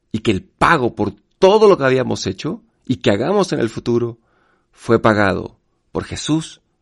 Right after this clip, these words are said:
en la cruz del Calvario. En este día quiero extenderte una invitación, pero viene acompañada de un desafío. Dios pagó por todas tus faltas y pecados, tomó la decisión de ir a la cruz en tu lugar, y esta acción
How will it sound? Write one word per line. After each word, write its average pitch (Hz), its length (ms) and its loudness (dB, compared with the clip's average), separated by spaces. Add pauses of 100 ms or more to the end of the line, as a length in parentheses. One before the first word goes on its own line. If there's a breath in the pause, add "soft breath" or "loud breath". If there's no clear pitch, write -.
(240)
en 104 100 -8
la - 100 -6
cruz 85 200 -10
del 76 140 -12
Calvario. - 460 -16 (420)
En 117 100 -4
este 139 200 0
día 143 140 2
quiero 139 160 2
extenderte 120 600 -2
una 123 60 0
invitación, 95 760 -4
pero 120 140 0
viene 175 120 4
acompañada 175 440 2
de 156 80 0
un 160 60 0
desafío. - 680 -8 (400 soft breath)
Dios 147 160 2
pagó 160 300 0
por 135 140 0
todas 170 320 0
tus - 120 -8
faltas 139 360 -6
y - 40 -6
pecados, 95 440 -8
tomó 120 180 0
la 131 80 4
decisión 127 320 -2
de 131 80 0
ir 127 60 0
a - 20 0
la 107 140 -2
cruz 143 180 -4
en 139 100 -4
tu 120 120 2
lugar, 110 340 -4 (320 loud breath)
y 131 80 -2
esta 151 140 -2
acción 170 420 0